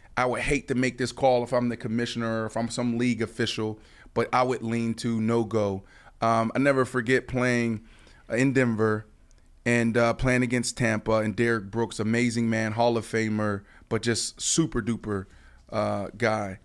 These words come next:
And I'm out there and I'm getting into it with, uh, Talib, right? We're going, we're going at it, back and forth, back and forth. Similar to that video that's been going,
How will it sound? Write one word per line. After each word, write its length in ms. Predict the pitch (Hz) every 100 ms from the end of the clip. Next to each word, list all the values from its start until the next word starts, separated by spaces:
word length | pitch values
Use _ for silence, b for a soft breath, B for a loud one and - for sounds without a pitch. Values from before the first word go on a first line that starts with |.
| b b b b -
And 120 | 120
I'm 140 | 120 123
out 220 | 139 131
there 80 | 123
and 80 |
I'm 80 | 117
getting 240 | 113 135 120
into 380 | 113 131 127
it 140 | 113 -
with, 240 | 117 110
uh, 220 | 117 113 107
Talib, 500 | - 110 117 107 98 - b b b
right? 180 | 107 110
We're 100 | 123
going, 300 | 117 123 113 -
we're 140 | 123 120
going 240 | 120 110 -
at 220 | 117 110
it, 120 | 101
back 180 | 120 117
and 100 | 110
forth, 220 | 120 104
back 200 | 117 113
and 80 | 107
forth. 180 | 131 120
Similar 280 | 165 180 160
to 120 | 139
that 140 | 127
video 280 | 110 139 131
that's 100 | 123
been 160 | 104 117
going, 300 | 120 117